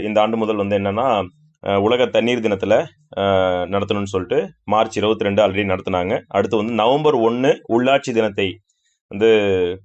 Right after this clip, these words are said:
அஹ், அந்த தினத்தை வந்து நம்ம நடத்தணும் அப்படிங்கிறனால கிராம சபை கூட்டம் நடத்துறாங்க. மொத்தம் ஆறு முறை நடத்துறாங்க. அக்டோபர் ரெண்டு காந்தி ஜெயந்தி அன்னைக்கு இந்த வருஷம் நடத்தல அப்படிங்கிறனால ரெண்டாயிரத்தி இருபத்தஞ்சுல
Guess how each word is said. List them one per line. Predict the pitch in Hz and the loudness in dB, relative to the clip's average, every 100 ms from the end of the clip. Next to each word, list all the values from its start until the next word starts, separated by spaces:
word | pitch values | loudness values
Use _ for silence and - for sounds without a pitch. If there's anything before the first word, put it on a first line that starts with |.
| _ _ - | _ _ -12
அஹ், | - 98 | -2 0
அந்த | 95 101 | 0 0
தினத்தை | 104 104 107 | -2 -2 0
வந்து | 107 107 | -2 0
நம்ம | 104 98 95 90 90 _ _ _ _ _ _ _ 98 | -2 0 0 -2 -6 _ _ _ _ _ _ _ -6
நடத்தணும் | 98 107 98 | -4 0 0
அப்படிங்கிறனால | 92 92 107 | 0 -2 -2
கிராம | 123 110 107 | 0 0 0
சபை | 104 92 | -4 -4
கூட்டம் | 90 101 | -4 -4
நடத்துறாங்க. | 87 85 82 82 | -4 -4 -6 -6
மொத்தம் | 98 98 113 | -6 -2 2
ஆறு | 101 117 110 | 2 2 2
முறை | 107 | 0
நடத்துறாங்க. | 110 98 98 92 90 113 - _ _ - | 0 -2 0 0 -2 -6 -8 _ _ -4
அக்டோபர் | 113 - 160 147 | -4 2 2 2
ரெண்டு | 135 117 | 0 2
காந்தி | 113 131 135 | 2 2 0
ஜெயந்தி | 123 113 | 0 0
அன்னைக்கு | 107 110 123 | 0 0 0
இந்த | 113 104 | 0 0
வருஷம் | 104 113 | 0 -2
நடத்தல | 101 98 110 101 | -2 -2 2 0
அப்படிங்கிறனால | 95 92 90 127 | 0 -2 2 2
ரெண்டாயிரத்தி | 117 117 120 117 | 2 2 2 2
இருபத்தஞ்சுல | 107 101 98 92 123 | -2 -2 -6 -2 -4